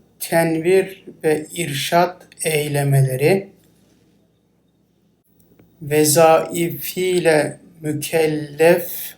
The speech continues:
oldukları cihetle badema bu gibi hususat hakkında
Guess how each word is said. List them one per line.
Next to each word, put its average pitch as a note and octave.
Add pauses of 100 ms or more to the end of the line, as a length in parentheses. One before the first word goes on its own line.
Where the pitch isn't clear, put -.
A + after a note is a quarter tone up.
(120)
oldukları C#3+ (3000)
cihetle D3 (2250)
badema E3+ (380)
bu F#3+
gibi E3 (180)
hususat D#3+
hakkında C#3